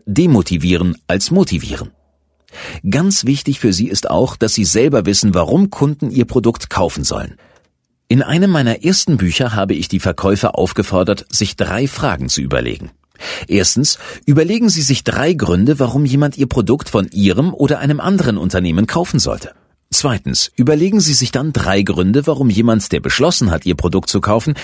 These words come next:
es lieber von Ihrer Firma als von einer anderen kaufen sollte. Drittens, dann überlegen Sie sich drei Gründe, warum ein Kunde das Produkt von Ihnen persönlich und nicht von einem anderen Kollegen Ihrer Firma kaufen sollte.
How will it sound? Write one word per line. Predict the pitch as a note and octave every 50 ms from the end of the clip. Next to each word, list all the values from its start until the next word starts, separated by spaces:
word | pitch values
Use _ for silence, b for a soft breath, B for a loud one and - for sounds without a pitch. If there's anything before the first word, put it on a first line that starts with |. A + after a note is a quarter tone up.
| B B B B B
es | - A2+ - -
lieber | E3+ E3+ F#3+ F3+
von | - D#3 B2+ - -
Ihrer | A2+ A2 A2 G2 G2+ F#2+
Firma | - - B2 B2 C#3 D3+ -
als | - - B2 -
von | - D3 C#3
einer | C#3 C#3 D3 -
anderen | - F#3 G3+ F#3+ E3+ D#3+ A#2+
kaufen | - - C#2+ A#1+ - - D2
sollte. | - - G1+ - - - - _ _ _ _ _ _ _ _ _ _ _ _ _
Drittens, | F2+ F2 - A#2+ F2+ - - C#2 - - - B B B B B B B B
dann | - E3 B2+ B2+ F3 G#3
überlegen | - - E3 F3 E3 C#3 C3+ D3 E3+ F#3
Sie | - - E3
sich | C3+ C3 A#2 - -
drei | - - F#2 A#2 F3 G3
Gründe, | D#3+ - F#2+ F2+ D#2+ C2 A1+ -
warum | - D#2+ G2 A2
ein | G2 G#2 G2+
Kunde | G2 - - C#3 D#3+ E3+ F3
das | C#3+ C3 -
Produkt | - A#2 G2 G2+ B2 B2 - -
von | - G#2 D#2+
Ihnen | E2+ A2 G2+ F#2+ E2
persönlich | - D#2+ D2 C#2 - A#2+ D3 C3+ G2+ D#2 A#2 C3+ - B B B B B B
und | - E2 D#2 - -
nicht | B2 B2+ - -
von | - G2+ D2
einem | B1+ F#2 G#2 B2
anderen | - - F#3+ F#3 - C#3+ B2
Kollegen | G2+ - G2 F#2 F2+ F2+ E2 D#2 E2+
Ihrer | C#2 D#2 C#2+ D2 C#2+
Firma | - F#2 E2 C#2+ B1+ B1
kaufen | - D2 C2+ C2 - C2
sollte. | B1+ - C2+ C2+ - - -